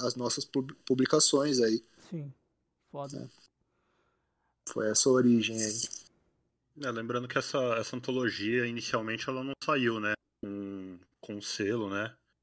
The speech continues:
Speaker 1: Não, ela
Speaker 3: Ela
Speaker 1: saiu só revista Refluxo mesmo.
Speaker 3: É, ela
Speaker 2: Uhum.
Speaker 3: sai-, ela saiu sem o selo, né? Saiu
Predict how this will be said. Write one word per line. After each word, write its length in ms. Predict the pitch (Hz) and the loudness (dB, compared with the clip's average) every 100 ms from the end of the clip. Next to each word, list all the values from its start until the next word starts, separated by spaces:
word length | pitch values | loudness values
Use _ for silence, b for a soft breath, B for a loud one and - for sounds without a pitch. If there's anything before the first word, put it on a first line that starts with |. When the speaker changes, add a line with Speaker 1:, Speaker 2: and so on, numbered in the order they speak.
| _ _ _ _ - | _ _ _ _ 2
Speaker 1:
Não, 420 | 123 131 147 143 | 8 12 12 12
ela 180 | 131 127 | 12 10
Speaker 3:
Ela 80 | 123 | 6
Speaker 1:
saiu 460 | 107 120 123 139 | 6 6 6 6
só 400 | - 139 139 165 | 8 8 8 6
revista 460 | 180 170 170 - 185 | 4 2 0 0 2
Refluxo 720 | 196 196 - 147 151 - 127 | 0 -2 -2 -2 -2 -6 -8
mesmo. 220 | 113 113 | -4 -2
Speaker 3:
É, 280 | 110 104 - - | -2 -2 -4 -2
ela 100 | - | -2
Speaker 2:
Uhum. 60 | |
Speaker 3:
sai-, 260 | 151 139 123 | 2 2 2
ela 200 | 120 117 | -2 -2
saiu 260 | - 123 | 2 2
sem 220 | - 131 123 | 0 -2 -2
o 40 | |
selo, 440 | 123 - 127 135 107 | -2 2 4 4 0
né? 160 | 107 | -2
Saiu 800 | - 117 107 113 120 131 135 127 | 0 0 2 2 2 0 -2 -6